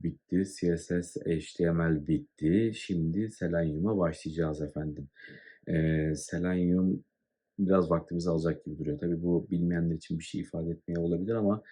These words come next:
eee, bilenler anlayacaklardır. Bayağı bir mesafe kat ettik. Önümüzde üç ay var.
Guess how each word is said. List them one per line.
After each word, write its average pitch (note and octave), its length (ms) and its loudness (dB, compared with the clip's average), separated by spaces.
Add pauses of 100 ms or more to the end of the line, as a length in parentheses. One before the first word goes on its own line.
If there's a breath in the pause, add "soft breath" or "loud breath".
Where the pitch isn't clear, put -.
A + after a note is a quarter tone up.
(360 loud breath)
eee, D#2+ 720 0
bilenler E2 320 -2
anlayacaklardır. E2 800 -2 (420 loud breath)
Bayağı D#2+ 300 0
bir F2 80 -2
mesafe D#2+ 480 -6
kat - 220 -6
ettik. - 300 -10
Önümüzde E2 480 0
üç - 460 -4
ay D2+ 240 -2
var. - 280 -12